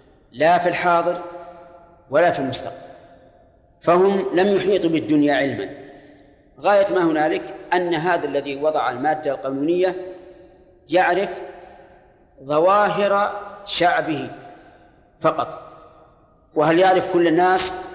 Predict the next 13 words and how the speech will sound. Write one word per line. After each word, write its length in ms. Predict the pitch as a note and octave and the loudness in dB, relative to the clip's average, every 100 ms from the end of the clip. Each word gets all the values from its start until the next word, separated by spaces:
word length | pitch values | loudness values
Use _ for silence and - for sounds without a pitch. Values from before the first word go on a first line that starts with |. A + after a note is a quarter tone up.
| - - | -12 0
وأن 260 | C#3+ D#3 | 2 2
هذا 220 | D#3 E3+ E3 | 2 2 2
الحكم 520 | - E3 D3+ C3 - - - - - - - - | 0 -2 0 -2 -4 -14 -20 -20 -20 -20 -20 -4
مناسب 400 | D3+ E3+ E3 C#3+ | 0 2 0 0
لهم؟ 340 | D3 D3+ F3 - - - - - - - - - _ _ _ _ _ - | 0 2 0 -4 -12 -16 -18 -20 -20 -20 -20 -20 _ _ _ _ _ -14
عجيب 220 | B2+ D#3 | -8 -4
يا 60 | C#3 | -4
جماعة، 300 | A#2 C#3 G#2+ - - - - - | -4 -6 -8 -12 -14 -14 -12 -6
لا، 140 | D3 D3+ - - - - - | 0 0 -2 -12 -16 -20 -10
ه-، 60 | C#3 | 0
هذا، 360 | D3 D#3 F3+ D#3 | 2 4 2 2
هذا 220 | F3 E3+ | 2 0
قصور. 400 | F3 E3+ F#3 | -2 -4 -2